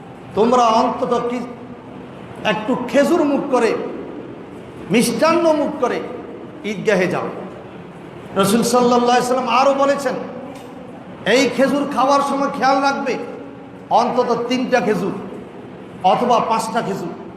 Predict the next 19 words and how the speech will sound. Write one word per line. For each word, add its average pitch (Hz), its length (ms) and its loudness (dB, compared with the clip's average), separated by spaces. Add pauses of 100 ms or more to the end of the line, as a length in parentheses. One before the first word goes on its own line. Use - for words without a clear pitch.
(380)
নাস্তাগুলো 262 640 4
যেন 247 160 4 (640)
বেজোড় 233 400 4
হয়, 196 260 4 (440)
এই 214 80 -2
বেজোড়ের 240 480 0
মধ্যে 226 240 2 (100)
ফায়দা 240 320 4
রয়েছে, 240 460 2 (360)
মঙ্গল 277 460 4
রয়েছে।" 254 420 4
বলে, 208 160 2
"সুবহানাল্লাহ।" 151 880 0 (960)
আমরা 220 320 4
কি 240 120 2
আজকে 226 300 2
ঈদগাহে 226 240 2
আসার 233 280 4 (100)
সময় 247 240 2